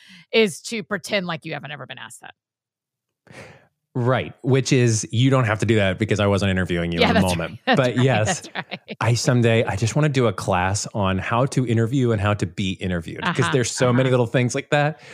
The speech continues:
Speaker 2: where there is, there have been people that I've interviewed where, and it's all edited out, so you'd never hear it. But
Speaker 1: Yeah, right, right, right.
Speaker 2: No, no, but you go,
Speaker 1: No, I know
Speaker 2: like,
Speaker 1: it ha-,
Speaker 2: you
Speaker 1: I mean, I
Speaker 2: always
Speaker 1: know that
Speaker 2: go,
Speaker 1: feeling.
Speaker 2: "Huh. It's a great question."
Speaker 1: <laughs> Yeah.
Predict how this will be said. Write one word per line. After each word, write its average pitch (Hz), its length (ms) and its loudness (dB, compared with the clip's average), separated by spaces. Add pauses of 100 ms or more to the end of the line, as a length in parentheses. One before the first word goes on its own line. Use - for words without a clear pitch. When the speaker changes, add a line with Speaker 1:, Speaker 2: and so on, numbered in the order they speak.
(120)
Speaker 2:
where 120 180 2
there 123 160 4
is, 117 320 -2
there 117 220 2
have 104 80 0
been 104 160 2
people 104 260 0
that 101 160 2
I've 95 240 -2
interviewed 107 480 0 (380)
where, 101 640 2 (120)
and 117 120 2
it's 107 100 0
all 110 160 4
edited 95 260 0
out, - 200 -6
so 107 80 0
you'd 90 140 -2
never 90 180 -2
hear 80 180 -6
it. - 160 -12
But 113 180 -4
Speaker 1:
Yeah, 170 600 -2
right, 170 320 -10
right, 160 180 -12
right. 151 240 -12 (180)
Speaker 2:
No, 160 240 2
no, 151 160 2
but 131 200 4
you 123 160 2
go, 139 280 2
Speaker 1:
No, 247 100 2
I 254 100 4
know 277 80 4
Speaker 2:
like, 302 140 2
Speaker 1:
it 180 40 -2
ha-, 165 120 2
Speaker 2:
you - 40 2
Speaker 1:
I 208 40 0
mean, 214 120 2
I 196 40 0
Speaker 2:
always 208 100 2
Speaker 1:
know 226 120 2
that 208 100 2
Speaker 2:
go, 127 140 2
Speaker 1:
feeling. 156 260 -6 (100)
Speaker 2:
"Huh. 185 120 -2 (1300)
It's - 160 -6
a 151 40 -4
great 117 240 -2
question." 92 500 -4
Speaker 1:
<laughs> - 20 -20
Yeah. 196 160 -14